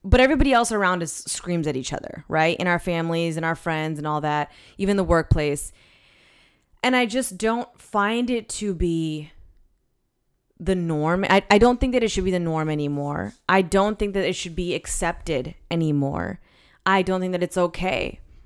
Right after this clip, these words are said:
And when I was doing my research on this all day, to my surprise, 'cause we do not have kids,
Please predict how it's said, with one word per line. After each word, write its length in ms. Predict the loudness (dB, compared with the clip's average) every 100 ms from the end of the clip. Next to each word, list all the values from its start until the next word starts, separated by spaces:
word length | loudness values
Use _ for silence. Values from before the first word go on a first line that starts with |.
| -20 _
And 440 | 0 2 2 2 -2
when 240 | -2 0
I 100 | 2
was 120 | 0 0
doing 140 | 0
my 80 | 0
research 460 | 0 -2 0 0
on 140 | 0 -2
this 180 | -2 -2
all 160 | -2
day, 480 | -2 -4 -4 -6 -8 -16 -20 -20 _ _ _ _ _ _ _ -16 -4
to 200 | 0 2
my 160 | 2
surprise, 600 | 0 -4 -4 -4 -4 -6 -8
'cause 160 | -6
we 100 | -4
do 80 | -2
not 160 | -4 -4
have 180 | -6
kids, 540 | -4 -2 0 -2 -6